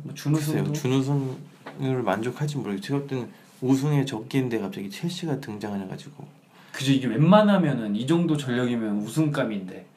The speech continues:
Speaker 2: 네, 지금
Speaker 1: 그죠?
Speaker 2: 화력이, 어, 이피엘에서 최고인데.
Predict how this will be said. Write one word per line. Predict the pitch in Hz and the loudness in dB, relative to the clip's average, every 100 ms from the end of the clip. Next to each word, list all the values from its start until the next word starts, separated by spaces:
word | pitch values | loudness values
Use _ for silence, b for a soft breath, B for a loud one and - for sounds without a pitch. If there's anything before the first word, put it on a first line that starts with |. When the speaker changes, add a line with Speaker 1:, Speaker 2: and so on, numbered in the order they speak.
| b b _ | b b _
Speaker 2:
네, | 101 98 85 | -6 -4 -4
지금 | 107 104 | -4 -4
Speaker 1:
그죠? | 101 | -4
Speaker 2:
화력이, | 147 143 160 147 143 131 - _ _ - - | -2 0 0 0 -2 -2 -10 _ _ -20 -16
어, | - 104 98 | -10 -8 -6
이피엘에서 | 101 - 139 135 131 123 | -8 0 2 2 2 -4
최고인데. | - 170 170 147 123 101 | -2 0 0 0 -2 -4